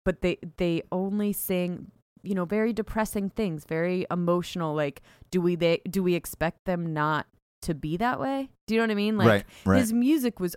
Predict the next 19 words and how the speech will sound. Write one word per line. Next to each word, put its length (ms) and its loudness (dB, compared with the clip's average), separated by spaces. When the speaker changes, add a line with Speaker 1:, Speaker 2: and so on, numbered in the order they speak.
Speaker 1:
always 400 4
very 720 0
deep 360 -6
like 180 -6
that, 200 4
Speaker 2:
Yeah, 200 8
Speaker 1:
right? 140 6
Speaker 2:
and 0 -
if, 100 4
and 80 2
Speaker 1:
And 80 6
Speaker 2:
if 120 2
you're 100 6
singing 500 6
Speaker 1:
very 40 6
Speaker 2:
these 180 4
songs 400 4
every 360 6
single 200 8